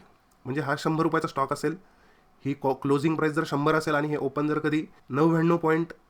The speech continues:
पाच असेल, म्हणजे फक्त पन्नास पैसे हा स्टॉक वरती गेलेला असेल, ओप-, बॉडीची प्राईस जी आहे ती फक्त पन्नास पैसे असेल, तर ती एक टक्क्यापेक्षा कमी आहे.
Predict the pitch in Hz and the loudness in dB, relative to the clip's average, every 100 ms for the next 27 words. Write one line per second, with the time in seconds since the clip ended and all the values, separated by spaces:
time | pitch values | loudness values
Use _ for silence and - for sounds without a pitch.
0 | _ - 170 156 151 151 - 123 139 143 | _ 4 4 4 2 -2 -2 -4 -2 -4
1 | - 156 156 147 151 160 156 156 147 - | -2 -2 -2 0 2 2 0 -2 -2 -2
2 | 135 135 131 139 139 139 139 135 135 131 | -4 0 -2 0 0 0 -2 -4 -4 -6
3 | 123 127 117 127 147 156 156 - - - | -6 -8 0 0 0 -2 -4 -6 -8 -2
4 | 135 147 147 135 131 139 139 147 - 147 | -2 0 -2 -4 -8 -4 -2 -2 -2 -4
5 | 147 143 147 180 190 _ - - - 160 | -4 -6 -6 -6 -8 _ -20 -12 -6 -4
6 | - - 175 - 190 196 170 | -2 -4 -2 -4 2 6 6